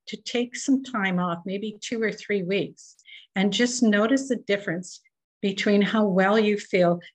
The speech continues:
during that time off, where you're much more easy about, you know, taking care of your, your food needs and your insulin requirements and all that. So you can make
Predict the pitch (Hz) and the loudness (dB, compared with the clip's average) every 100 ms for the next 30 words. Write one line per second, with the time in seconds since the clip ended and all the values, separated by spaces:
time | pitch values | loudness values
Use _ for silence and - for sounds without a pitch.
0 | _ - 214 220 208 175 - 208 196 190 | _ -2 0 0 0 -4 -6 -6 -4 -4
1 | 190 202 202 208 202 185 196 - 214 190 | -6 -4 -4 -2 -2 -4 -8 -8 -6 -6
2 | - 202 208 214 214 180 185 175 160 175 | -6 -4 -2 -2 -2 -2 -2 -6 -4 -2
3 | 170 165 _ - - - _ 214 190 185 | -2 -4 _ -20 -20 -20 _ -6 -2 0
4 | 196 196 - - _ - 233 220 185 180 | 0 -4 -10 -18 _ -8 -4 -2 -2 -2
5 | - 185 220 254 208 214 196 190 190 - | 2 4 4 2 -2 2 2 2 -2 -14
6 | - - 190 196 233 233 220 220 233 226 | -12 -2 -2 0 2 2 2 2 2 -2
7 | 190 180 170 175 170 175 - - 202 202 | -2 -2 0 -2 -4 -8 -16 -8 -6 -4
8 | 220 208 196 196 190 190 196 190 190 190 | -4 -2 -4 -4 -2 -2 -2 -4 -6 -4
9 | 180 175 180 180 175 - _ - - _ | -4 -4 -6 -4 -6 -8 _ -20 -20 _
10 | - 233 226 247 214 214 277 | -4 -2 0 0 2 0 -2